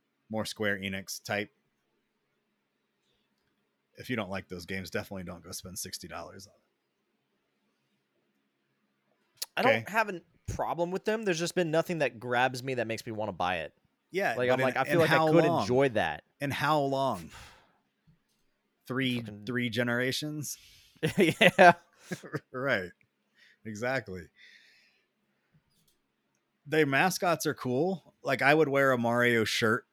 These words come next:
Speaker 1: or something and not feel weird about
Speaker 2: You're
Speaker 1: it.
Speaker 2: wearing a Zelda shirt right now.
Speaker 1: That's, it's true. And I haven't liked the Zelda game since the fucking Super Nintendo.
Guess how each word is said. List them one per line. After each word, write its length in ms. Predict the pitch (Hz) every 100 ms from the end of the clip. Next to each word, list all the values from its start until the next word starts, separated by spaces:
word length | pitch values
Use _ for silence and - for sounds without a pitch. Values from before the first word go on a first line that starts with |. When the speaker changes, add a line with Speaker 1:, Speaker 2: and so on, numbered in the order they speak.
| -
Speaker 1:
or 80 |
something 480 | 113 123 110 113 120
and 100 | 117
not 240 | 110 110 92
feel 460 | 107 104 98 92 _ _ _ _ _ _
weird 400 | 90 104 110 127
about 300 | 110 98 90
Speaker 2:
You're 100 | 95
Speaker 1:
it. 40 | 113
Speaker 2:
wearing 240 | 117 120
a 60 | 104
Zelda 340 | 104 113 120
shirt 300 | 101 110 104
right 180 | 101 95
now. 220 | 104 117
Speaker 1:
That's, 380 | 117 110 - -
it's 80 | 131
true. 200 | - 170
And 100 | 120
I 60 | 127
haven't 240 | 147 120
liked 240 | 110 - 95
the 60 | 101
Zelda 320 | 107 107 104
game 320 | 107 107 110
since 320 | - 107 -
the 100 | -
fucking 560 | - 131 110 107 101 101 _ _ _ _ _ _ _ _ _ _ _ _ _ _ _ -
Super 340 | - 147 135
Nintendo. 600 | 131 123 147 131 101 90